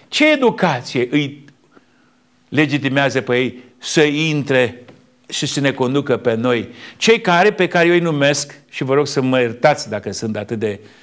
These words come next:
sever, alogeni mintali.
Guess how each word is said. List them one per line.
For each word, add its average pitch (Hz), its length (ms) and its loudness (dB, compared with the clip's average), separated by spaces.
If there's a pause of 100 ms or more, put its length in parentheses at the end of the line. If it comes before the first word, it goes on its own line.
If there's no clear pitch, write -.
(140)
sever, 113 600 0 (960)
alogeni 123 840 0
mintali. 117 800 -4